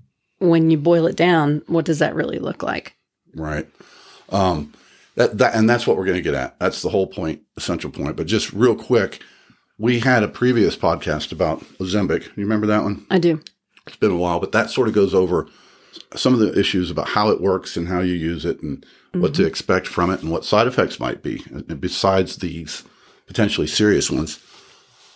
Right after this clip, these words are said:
Speaker 2: So for me, having practiced for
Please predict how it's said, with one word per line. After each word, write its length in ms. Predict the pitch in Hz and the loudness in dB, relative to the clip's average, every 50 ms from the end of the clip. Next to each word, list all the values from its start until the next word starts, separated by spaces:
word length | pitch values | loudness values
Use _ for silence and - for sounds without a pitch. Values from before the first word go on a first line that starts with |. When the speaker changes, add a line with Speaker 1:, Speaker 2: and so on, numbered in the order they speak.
| _ - - - _ _ _ _ _ | _ -20 -20 -20 _ _ _ _ _
Speaker 2:
So 540 | - - - 156 143 139 131 127 117 113 - - - - _ _ _ _ - | -8 0 2 4 6 6 6 4 2 0 -4 -10 -20 -20 _ _ _ _ -4
for 160 | - - 139 | 0 2 4
me, 260 | 139 156 160 143 127 | 6 6 6 6 4
having 260 | 113 127 117 120 110 | 2 2 2 2 2
practiced 600 | - - 113 110 127 - - - - - - - - - - - - - 95 - - | 2 2 2 0 2 0 -2 -4 -4 -4 -6 -10 -16 -20 -20 -20 -20 -20 -20 -20 -8
for 360 | - 101 98 87 87 82 | -2 -2 0 0 0 -4